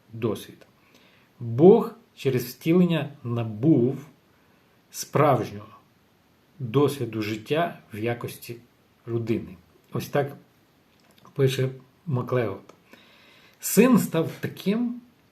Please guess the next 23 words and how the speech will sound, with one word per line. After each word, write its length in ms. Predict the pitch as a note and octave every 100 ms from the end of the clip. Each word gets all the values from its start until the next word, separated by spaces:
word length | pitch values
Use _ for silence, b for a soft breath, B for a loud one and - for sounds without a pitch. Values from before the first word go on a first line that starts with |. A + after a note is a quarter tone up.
| -
яким 300 | A2+ D#3+ C#3+
раніше 480 | C3 C3+ F3+ F3 C#3+
ніколи 440 | B2 A#2 C3+ B2
не 100 | A#2+
був. 320 | A#2+ A#2 G2 - _ _ _ b b b b b
Він 400 | A2+ C3+ D#3+ B2 - - _
набув 520 | A2 A#2+ A#2+ C#3 F#2+ - _ _
тіло, 460 | - D#3+ E3+ D3+ - - A#2
він 220 | B2+ A2+
збіднів, 600 | F#2+ G2+ G#2 B2+ D#3 A#2
він 140 | A#2+
був 240 | A2+ A#2+ G#2+
залишений, 580 | G#2+ A#2+ C3+ B2+ A#2+
він 240 | G#2+ A#2+ G#2+ - _ _
помер. 400 | - A2+ A2+ F2+ - _ _ _ b b b b b b b _
І, 460 | E3+ D3+ C#3 B2 A#2+ - _ _
як 280 | B2+ C3+ C3+
пише 260 | D3 C3+ C3+
Маклеод, 600 | B2 A#2+ F3+ F3+ A#2+ -
що 300 | - C3 A#2
фундаментальна 1040 | A2+ C#3 C3 C3+ C3 C3+ D#3 F3 C3+ A2+
форма 460 | G2+ - C#3+ A2 G#2+
незмінності, 1040 | F#2+ B2+ C3+ G2 A#2+ G#3 G3+ G2+ - -